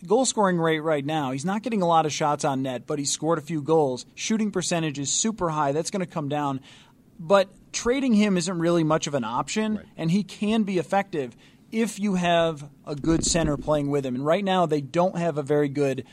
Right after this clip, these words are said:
Speaker 1: situation with fourth line, the other players on the fourth line. I mean, Schrader can come up and play a little, but he's like a fill-in guy. So you n-, need to find some solutions there, whether that means making a move with one of the, the defensemen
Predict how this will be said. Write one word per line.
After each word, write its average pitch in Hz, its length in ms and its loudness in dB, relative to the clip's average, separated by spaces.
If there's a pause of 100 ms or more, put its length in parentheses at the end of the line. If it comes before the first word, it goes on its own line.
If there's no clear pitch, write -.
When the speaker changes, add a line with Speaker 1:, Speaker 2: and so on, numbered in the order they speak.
(160)
Speaker 1:
situation 151 720 0
with 123 100 -6
fourth 151 280 0
line, 131 400 -4
the 185 140 6
other 185 160 6
players 175 260 4
on 175 200 0
the 180 80 2
fourth 139 320 -2
line. 131 340 -4 (180)
I - 60 -6
mean, 233 100 2
Schrader 226 380 0
can 202 160 -4
come 196 140 4
up 170 120 4
and 160 140 -6
play 165 160 4
a 151 80 4
little, 139 260 0
but 143 60 -6
he's 180 100 -4
like 233 120 -4
a 226 80 -2
fill-in 180 500 0
guy. 101 320 -8 (220)
So - 160 0
you 180 160 2
n-, 190 160 -2 (160)
need 220 640 0
to 180 100 -6
find 180 340 -2
some 165 140 -4
solutions 160 600 -2
there, 139 420 -2 (220)
whether 156 280 0
that 160 180 0
means 175 240 -2
making 175 320 -2
a 165 60 0
move 165 300 0
with 156 120 -6
one 151 220 0
of 156 80 -2
the, 123 100 -8 (240)
the 131 300 -4
defensemen 185 800 -2